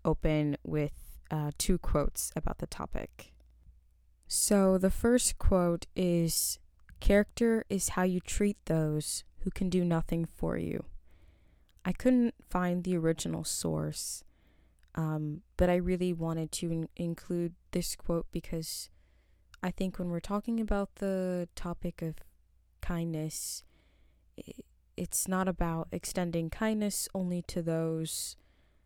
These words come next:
that you respect or are close to you or you feel you can benefit from, because it's not about getting anything in return or only doing it for those that you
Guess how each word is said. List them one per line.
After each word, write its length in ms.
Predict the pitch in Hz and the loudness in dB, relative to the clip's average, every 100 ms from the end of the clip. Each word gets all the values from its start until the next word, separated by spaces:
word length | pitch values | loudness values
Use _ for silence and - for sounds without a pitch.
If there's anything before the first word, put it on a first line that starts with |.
| _ | _
that 220 | - 156 - | -6 -6 -8
you 720 | 175 160 165 160 160 160 156 - _ _ _ _ | -6 -4 -4 -4 -4 -4 -6 -10 _ _ _ _
respect 840 | 180 170 - - 156 143 - - - - | -4 -4 -4 -4 -4 -6 -16 -20 -18 -6
or 680 | 165 160 151 147 143 147 - - - - _ _ _ _ _ - | -2 -2 -2 -4 -4 -4 -6 -6 -10 -20 _ _ _ _ _ -4
are 120 | 165 | -4
close 480 | - - 185 170 - | -4 0 2 2 -2
to 160 | - 160 | -6 -6
you 460 | 151 147 143 143 - | -4 -4 -2 -4 -4
or 220 | 151 151 | -2 -2
you 160 | 151 156 | -2 -4
feel 340 | - 160 151 | -4 -2 -2
you 100 | 151 | -2
can 220 | - 165 | -2 -2
benefit 460 | 151 147 151 - - | -2 -6 -6 -8 -10
from, 340 | - - - | -8 -8 -6
because 280 | 156 151 160 | -8 -8 -6
it's 260 | 147 - - | -6 -6 -4
not 180 | 156 147 | -4 -4
about 420 | 143 139 135 - - _ _ _ _ - - - 165 | -4 -6 -6 -8 -18 _ _ _ _ -20 -20 -14 0
getting 500 | 170 160 156 151 156 | 2 2 0 -2 -4
anything 720 | 190 202 175 - - - - - | -2 -2 -2 -6 -6 -8 -10 -6
in 120 | 156 | -4
return 600 | 147 - 151 147 147 147 - | -4 -4 -2 -2 -2 -6 -4
or 460 | 156 151 151 147 - | -2 -2 -2 -4 -4
only 240 | 165 170 160 | -4 -2 -2
doing 300 | 160 156 156 | 0 -2 -2
it 120 | 151 | -6
for 220 | - 160 | -6 -4
those 540 | 160 156 151 151 - - | -2 -2 -2 -4 -6 -8
that 180 | 147 - | -8 -6
you 280 | 156 151 | -4 -4